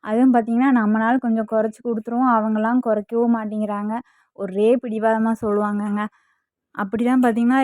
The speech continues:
என்ன காசு போனாலும் போயிட்டு போகுது. நமக்கு வந்து நல்ல பொருளா இருக்கணும். அடுத்து ரெண்டு ஈத்துக்கு, மூணு ஈத்துக்கு வச்சு பால் கறக்கிற மாதிரி இருக்கணும்.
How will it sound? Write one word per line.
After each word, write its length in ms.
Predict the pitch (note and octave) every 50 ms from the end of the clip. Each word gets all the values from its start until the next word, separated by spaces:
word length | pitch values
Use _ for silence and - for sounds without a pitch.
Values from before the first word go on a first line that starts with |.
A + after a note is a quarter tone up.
| B3+
என்ன 180 | A3 A3+ A3+ A#3+ B3
காசு 420 | A#3+ B3 A#3 A3 A3+ B3+ B3+ - C#4
போனாலும் 480 | A#3+ B3 A#3+ A#3 A3+ A3+ A#3 B3+ B3+ -
போயிட்டு 280 | A#3 A#3 A3 A3 G3+ -
போகுது. 200 | A3 A3 A3 A#3
நமக்கு 320 | A#3 A3 G#3+ G#3+ G#3+ G#3 A3
வந்து 200 | A3 A3 A#3 A3+
நல்ல 260 | G#3+ G#3 G3+ G3+ G#3+ A3
பொருளா 380 | A3 A3+ A3 G#3 G#3+ A3 G#3+ G#3
இருக்கணும். 360 | G3+ G3+ G3 G#3 G#3 A3 A3
அடுத்து 240 | G#3 G#3 G#3+ - - A3
ரெண்டு 260 | G#3+ G#3 G#3 G3+ G#3
ஈத்துக்கு, 300 | G#3+ A3 G#3 A3 - A3+
மூணு 260 | G#3+ G#3+ G#3+ G#3+ G#3+
ஈத்துக்கு 360 | G#3+ G#3+ G#3+ G#3 G#3+ A3+ - A3+
வச்சு 260 | G#3 G3+ - - C4 A3+
பால் 320 | - A3 G#3 G3+ G#3 A3
கறக்கிற 340 | A3+ A3 A3 G#3+ A3 G#3+ G#3+ G#3
மாதிரி 280 | G#3 G#3 G#3+ G#3+ A3 G#3+
இருக்கணும். 400 | G3+ G#3 - G#3 G#3 G#3+ G#3+